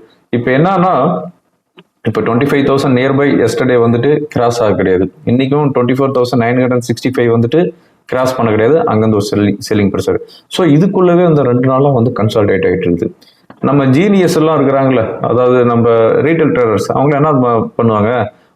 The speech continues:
"ஓகே, ட்வென்டி ஃபைவ் தௌசண்ட்ங்கிறது ஒரு ஸ்ட்ராங் ரெசிஸ்டன்ஸ், அதனால அட்ரா ஷார்ட்டை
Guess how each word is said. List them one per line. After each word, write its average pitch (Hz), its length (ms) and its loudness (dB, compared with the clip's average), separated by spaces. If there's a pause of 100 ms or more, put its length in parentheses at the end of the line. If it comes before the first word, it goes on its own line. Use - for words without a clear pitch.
"ஓகே, 151 220 2
ட்வென்டி 156 300 0
ஃபைவ் 170 160 0
தௌசண்ட்ங்கிறது 139 460 0
ஒரு 120 100 2
ஸ்ட்ராங் 143 460 0
ரெசிஸ்டன்ஸ், 120 760 0 (300)
அதனால 127 460 0
அட்ரா 151 180 -2 (140)
ஷார்ட்டை 107 320 -2